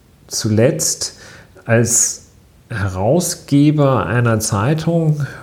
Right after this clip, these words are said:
Fu-, Zeitschrift, Fachzeitschrift wohl fungierte, die einen Corona-leugnerischen Artikel veröffentlicht hatte. Vorsitzender Richter Matthias de Hust und,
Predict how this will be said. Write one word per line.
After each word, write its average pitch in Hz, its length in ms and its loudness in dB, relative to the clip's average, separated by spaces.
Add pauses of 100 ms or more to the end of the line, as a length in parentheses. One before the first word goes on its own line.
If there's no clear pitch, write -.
Fu-, - 260 -4
Zeitschrift, - 580 -2
Fachzeitschrift 151 680 -2
wohl 120 140 2
fungierte, 131 600 0 (320)
die 104 120 0
einen 107 200 0
Corona-leugnerischen 120 1500 0
Artikel 110 580 -4
veröffentlicht - 880 -6
hatte. 196 380 -2 (540)
Vorsitzender 127 520 0
Richter 123 240 0
Matthias 107 760 0
de 110 140 4
Hust - 800 0 (180)
und, 123 600 0